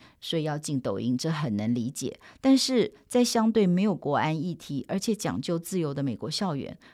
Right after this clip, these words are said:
为什么也要禁抖音呢？最主要的原因还是资安跟隐私的考量，因为已经有不少的资安专家指出，抖音的风险不只对电脑或平板、手机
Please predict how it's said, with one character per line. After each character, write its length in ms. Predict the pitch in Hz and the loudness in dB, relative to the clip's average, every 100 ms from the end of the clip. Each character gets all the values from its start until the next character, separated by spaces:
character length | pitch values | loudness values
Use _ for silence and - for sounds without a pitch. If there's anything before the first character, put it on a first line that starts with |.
| _ | _
为 120 | 320 | 0
什 120 | - | 0
么 80 | 143 | 0
也 120 | 135 | 0
要 120 | 127 143 | -2 -4
禁 220 | 180 156 | -4 -4
抖 180 | 110 92 | -2 0
音 200 | 139 147 | 0 0
呢？ 240 | 151 170 _ _ _ _ _ _ _ _ | -2 -6 _ _ _ _ _ _ _ _
最 140 | - 196 | -4 -2
主 100 | 160 | -2
要 100 | 147 | -2
的 80 | |
原 220 | 147 127 139 | -2 0 0
因 240 | 156 165 - - | 0 -4 -8 -20
还 160 | - 170 | -6 -4
是 160 | 165 185 | -2 -6
资 300 | - 185 - | -4 -4 -2
安 400 | 190 180 185 196 | -2 -2 -2 -2
跟 320 | 180 180 180 | -2 0 -2
隐 180 | - 135 | -2 -4
私 180 | 151 180 | -2 -4
的 100 | 160 | -6
考 260 | - - 107 | -4 -6 -6
量， 300 | 120 - 185 _ _ _ _ | -8 -8 -12 _ _ _ _
因 160 | 240 247 | 4 6
为 100 | - | 4
已 80 | |
经 160 | 151 175 | -2 -4
有 100 | 160 | -4
不 160 | 110 190 | -4 -4
少 240 | 170 117 | -2 -2
的 120 | 139 | -4
资 200 | - 170 | -6 -2
安 200 | 170 170 | -2 -2
专 200 | 170 165 | -2 -4
家 240 | 165 156 165 | -2 -4 -4
指 240 | - 98 | -6 -8
出， 360 | - 185 180 190 _ _ _ | -8 -6 -6 -8 _ _ _
抖 200 | 165 147 | -2 2
音 160 | 226 233 | 4 4
的 100 | 185 | 4
风 240 | - 208 | 0 0
险 300 | 208 160 - - _ _ | 0 0 -4 -8 _ _
不 80 | 254 | -4
只 260 | 240 - - | -2 -2 -4
对 220 | - 156 | -2 -4
电 320 | - 226 165 | 0 2 2
脑 160 | - - | -2 -4
或 120 | 180 | -6
平 300 | - 143 151 | -6 -6 -4
板、 220 | 151 92 | -4 -4
手 340 | - - 117 - | -4 -4 -4 -4
机 380 | - 160 175 | -6 -4 -6